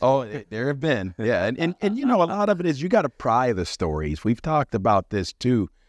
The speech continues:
with many of our veterans. Uh, j-, we have to actually dig to find out they have so many of these stories. Uh, they're so humble that, uh, many times you really gotta, gotta go find these stories. And,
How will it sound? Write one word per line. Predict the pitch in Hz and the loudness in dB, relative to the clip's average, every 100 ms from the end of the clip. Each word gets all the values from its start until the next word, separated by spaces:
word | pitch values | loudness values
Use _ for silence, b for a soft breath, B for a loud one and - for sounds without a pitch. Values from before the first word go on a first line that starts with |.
| _ _ | _ _
with | - 90 | -4 -2
many | 95 110 110 95 | 2 2 4 2
of | 82 | 2
our | 92 85 | 0 0
veterans. | 92 98 90 80 76 78 82 | 2 2 2 -2 -4 -6 -4
Uh, | 80 80 82 | -2 -2 -4
j-, | 80 95 | -4 -2
we | 113 107 | 0 2
have | 117 - | 0 -2
to | 120 | 0
actually | 101 101 107 - 117 107 98 92 | 2 2 -2 -4 -2 0 0 -2
dig | 82 98 110 92 | 0 2 4 2
to | 85 | -2
find | - 85 82 87 82 | -4 -2 0 0 0
out | 90 90 | 0 0
they | 95 | 0
have | 92 95 104 | 0 2 0
so | - 80 | -2 -6
many | 76 76 71 | -4 -4 -4
of | 73 | -2
these | 73 | -2
stories. | - - 76 78 71 73 - | -2 -4 -2 -2 -2 -4 -4
Uh, | 73 | -4
they're | 80 78 | -4 -6
so | - 123 113 | 0 2 2
humble | 113 123 104 90 | 0 -2 0 -2
that, | 90 90 - _ _ _ _ | 0 -2 -6 _ _ _ _
uh, | 95 95 95 | 0 2 2
many | 95 107 110 98 | 0 0 0 0
times | 104 90 85 82 78 | -2 -2 -2 -4 -4
you | 87 85 | -4 -4
really | 80 92 101 104 98 | -2 0 2 2 2
gotta, | 95 92 85 78 - _ _ - | 0 0 -2 -6 -14 _ _ -4
gotta | 92 90 | 0 0
go | 82 87 | 0 -4
find | - - 104 107 92 82 80 | -4 0 2 2 0 -2 -2
these | 78 | -4
stories. | - - 82 82 82 78 | -6 -6 -4 -4 -4 -4
And, | 85 | -6